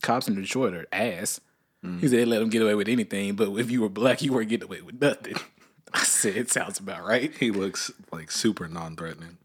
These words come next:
Speaker 1: That's what it was. He looked super
Speaker 2: <laughs>
Speaker 1: non-threatening. He was like, "I just walked past them, had weed on me and everything." He's like, "I was selling to the cops." He said, "Some of 'em, some of 'em pushed up on me."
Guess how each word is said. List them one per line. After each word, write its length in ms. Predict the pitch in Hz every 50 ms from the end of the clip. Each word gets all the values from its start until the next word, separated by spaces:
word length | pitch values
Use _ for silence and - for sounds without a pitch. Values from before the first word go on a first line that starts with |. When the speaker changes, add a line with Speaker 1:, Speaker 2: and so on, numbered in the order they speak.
| _
Speaker 1:
That's 320 | 156 131 123 113 117 113 110
what 100 | 107 98
it 80 | 92
was. 380 | 95 98 98 95 113 107 98 -
He 100 | 135 123
looked 220 | 143 131 113 101 -
super 300 | - - 123 113 - 101
Speaker 2:
<laughs> 100 | 101 95
Speaker 1:
non-threatening. 540 | 95 95 95 95 104 95 90 92 95 95 123
He 80 | 131
was 100 | 127 107
like, 80 | 98 95
"I 40 | 107
just 120 | 104 98
walked 240 | 92 95 95 95 -
past 240 | - - 95 - -
them, 200 | - - - -
had 320 | - - 98 95 90 90
weed 240 | 95 95 98 101 95
on 100 | 95 95
me 80 | 92 92
and 100 | 92 95
everything." 300 | 95 92 95 - - 92
He's 160 | 107 123 117
like, 80 | 113 113
"I 20 | 147
was 140 | 180 160 -
selling 200 | - 107 117 117
to 60 | 139 139
the 60 | 139
cops." 480 | - - 170 143 - - - - - - -
He 60 | 123
said, 120 | 117 101
"Some 220 | - 131 156 143 120
of 60 | 113
'em, 80 | 110 107
some 240 | - 139 147 147 127
of 60 | 113
'em 200 | 107 104 107 - - _
pushed 260 | - 143 135 135 -
up 160 | 143 139 139 135
on 180 | 151 170 117
me." 220 | 92 90 98 -